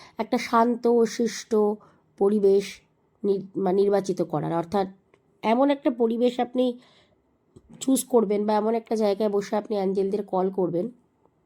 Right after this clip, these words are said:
যেখানে আপনার চারপাশে যে ঘরটা, ধরুন একটা ঘর, ঘরটা যেন নোংরা অপরিষ্কার না হয়, সেই ঘরটা পরিষ্কার পরিচ্ছন্ন যেন থাকে। এবং অবশ্যই আপনি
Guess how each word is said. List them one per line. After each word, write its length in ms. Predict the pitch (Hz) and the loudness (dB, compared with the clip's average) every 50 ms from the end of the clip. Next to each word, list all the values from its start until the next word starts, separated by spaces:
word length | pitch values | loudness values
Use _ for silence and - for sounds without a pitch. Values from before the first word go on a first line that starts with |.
| _ _ _ _ _ _ _ _ _ _ _ - - - - - - - _ _ - | _ _ _ _ _ _ _ _ _ _ _ -20 -20 -20 -20 -20 -20 -20 _ _ -4
যেখানে 340 | 190 233 233 247 269 269 269 | -2 -2 0 2 2 2 2
আপনার 280 | 247 233 - 247 240 240 | 2 2 2 0 -2 -2
চারপাশে 720 | - - 226 208 208 208 - 220 214 - - 254 240 240 247 247 - _ _ _ _ _ _ _ _ _ | -2 0 0 0 0 2 0 -2 -2 0 0 2 2 2 0 -4 -10 _ _ _ _ _ _ _ _ _
যে 160 | 208 240 247 240 | -2 -2 -2 -2
ঘরটা, 480 | 247 - 226 214 208 - _ - 202 | 0 0 0 0 0 -2 _ -4 -4
ধরুন 240 | 190 190 226 220 220 | -2 0 0 0 0
একটা 220 | 220 214 220 240 220 | 0 -2 -4 -6 -8
ঘর, 340 | - - 196 180 175 170 165 | -4 -2 0 0 2 0 -2
ঘরটা 360 | 170 - 190 190 190 190 208 | -2 -2 -2 -2 0 0 0
যেন 160 | 208 214 214 | 0 2 2
নোংরা 460 | 208 196 196 196 196 196 190 196 190 180 | 2 2 2 2 2 2 2 2 2 2
অপরিষ্কার 760 | 170 170 175 - 214 220 214 220 - - - - 185 170 | 2 0 0 0 0 0 0 -2 -6 -8 -4 -4 -2 -2
না 160 | 170 160 151 156 | 0 -2 -2 -2
হয়, 260 | 151 151 147 147 175 - _ _ _ - - - - _ _ | -4 -6 -8 -8 -10 -14 _ _ _ -20 -20 -20 -20 _ _
সেই 200 | - - 233 233 | -6 -2 -2 -2
ঘরটা 400 | 220 - 208 196 190 - - 214 | 0 0 -2 -2 -2 -2 -4 -4
পরিষ্কার 640 | 202 202 208 208 214 202 - - - 220 214 214 214 | -4 -2 -2 -2 -2 -2 -6 -10 -6 -2 0 2 2
পরিচ্ছন্ন 680 | 208 202 185 185 190 190 190 - - - 202 202 202 202 | 2 0 -2 -2 -2 -4 -6 -6 -4 -2 -2 0 0 -2
যেন 280 | 190 196 185 190 190 180 | 0 0 0 0 -2 -4
থাকে। 380 | - - 165 156 - 180 185 208 - _ _ _ - - - - - - _ _ | -4 -8 -10 -8 -6 -8 -10 -10 -12 _ _ _ -20 -20 -20 -20 -20 -20 _ _
এবং 240 | 233 226 262 247 - | -2 0 0 -2 0
অবশ্যই 680 | - - 233 220 294 320 320 - - - 214 180 180 196 | 0 0 2 4 4 2 2 0 -2 -2 0 0 0 0
আপনি 420 | 190 185 190 - 208 190 185 190 | -2 -2 -2 0 0 0 0 -2